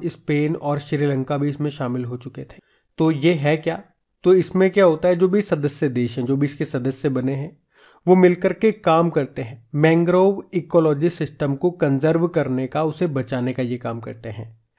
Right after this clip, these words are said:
मैंग्रोव क्या होता है? ये छोटे पेड़ और झाड़ियां हैं जो समुद्री तट के किनारे उगते हैं और खारे पानी में पनपते हैं और जमीन और समुद्र के किनारे पर अनोखे वन के रूप में विकसित होते हैं।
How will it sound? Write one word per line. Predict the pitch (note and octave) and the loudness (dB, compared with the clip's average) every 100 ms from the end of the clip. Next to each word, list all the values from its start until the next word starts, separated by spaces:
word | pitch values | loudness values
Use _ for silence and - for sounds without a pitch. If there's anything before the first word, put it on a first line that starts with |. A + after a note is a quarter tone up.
| _ | _
मैंग्रोव | C#3 D3+ D#3+ F3+ F3+ | 2 4 4 4 2
क्या | G3 | 2
होता | F3+ F3 | 0 -2
है? | A3+ - _ _ | -12 -20 _ _
ये | E3+ | -2
छोटे | E3+ - D#3+ F#3 | -2 -2 0 2
पेड़ | F3+ F3+ F#3 | 2 4 4
और | - E3+ D#3+ | 2 0 0
झाड़ियां | C#3 C3+ C3+ D#3+ D#3 | 0 -2 0 0 -2
हैं | D3+ G#3 _ _ _ | -6 -12 _ _ _
जो | D3+ | -4
समुद्री | D#3 D#3 D#3+ D#3 F#3 | 0 2 2 4 4
तट | G3 - D#3+ D#3 | 4 2 -2 -2
के | - F#3 | -2 -2
किनारे | F3+ D3 C#3+ D3+ | 0 0 2 0
उगते | D#3+ C#3+ - D#3+ | 0 -4 -2 0
हैं | C#3+ E3 C4+ _ | 0 -2 -8 _
और | D3+ D#3+ E3 _ - | -2 -2 -6 _ -6
खारे | D#3+ E3 G#3+ | 0 4 4
पानी | G#3+ D#3 D3+ | 4 2 2
में | D#3 D#3+ | 0 0
पनपते | C#3 B2+ B2+ C#3 | -4 -4 -6 -10
हैं | A#2+ - _ _ _ _ _ | -10 -12 _ _ _ _ _
और | D#3 D3 | 0 2
जमीन | D3 C#3 D#3 F#3+ | 2 2 4 4
और | E3 D#3 | 4 -2
समुद्र | D#3+ D#3 D#3+ E3+ | 0 0 2 2
के | F3 | 2
किनारे | F3 D3 C3+ C#3 | 0 0 0 -2
पर | C#3+ E3 E3+ - | 0 -2 -2 -4
अनोखे | D3 D3+ D3+ G3 | 0 0 0 0
वन | F#3 C#3+ C#3+ | 0 0 -2
के | C#3+ C#3 | -2 -2
रूप | C3+ | -2
में | D3+ | -2
विकसित | C#3+ B2+ - C#3 C3 | -2 -4 -6 -8 -8
होते | A#2+ B2 | -12 -14
हैं। | - | -16